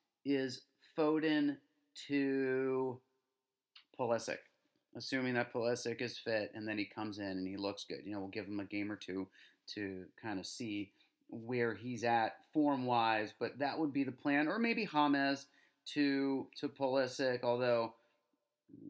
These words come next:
not really the move we wanna make. We could even do Podence to someone if we wanted.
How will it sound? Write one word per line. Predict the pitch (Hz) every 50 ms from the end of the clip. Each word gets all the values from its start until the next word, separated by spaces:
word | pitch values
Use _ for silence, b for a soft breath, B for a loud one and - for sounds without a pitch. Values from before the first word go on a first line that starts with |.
| - -
not | 90 104 117 135 139 131 127 123 123 123 107 - - _ _ _ _ _ _ _ _ - 143
really | 151 165 185 185 190 185 180
the | 175 165 165
move | 165 160 160 160 160 143 147
we | 156
wanna | 151 147 147 147 143 143
make. | 135 139 135 131 131 127 120 - 127
We | 135 143
could | 143 - 156 143
even | 156 165 151 147 139 135 135
do | 143 139 135
Podence | 131 - - 139 139 143 139 135 135 135 - -
to | 139
someone | 127 - - 135 135 131 127 127
if | 127 127 -
we | 135
wanted. | 135 131 131 131 131 131 131